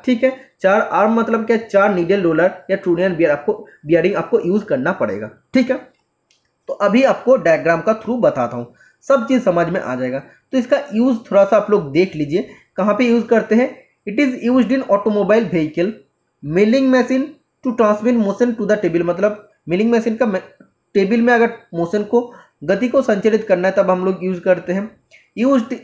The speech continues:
in pair in Cardan shaft, Cardan shaft में हम लोग इसको pair में यूज़ करते हैं, जोड़े में यूज़ करते हैं। Widely used on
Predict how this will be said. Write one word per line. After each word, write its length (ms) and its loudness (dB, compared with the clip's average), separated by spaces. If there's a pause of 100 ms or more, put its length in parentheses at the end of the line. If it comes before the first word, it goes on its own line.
in 220 2
pair 300 6
in 180 -4
Cardan 420 2 (100)
shaft, 300 -2
Cardan 340 2
shaft 220 0
में 140 0
हम 140 0
लोग 200 0 (460)
इसको 260 0 (400)
pair 240 4
में 180 2
यूज़ 180 2
करते 220 0
हैं, 60 -4
जोड़े 260 4
में 200 0
यूज़ 180 -6
करते 300 0
हैं। 180 -6 (200)
Widely 460 2
used 320 0
on 220 2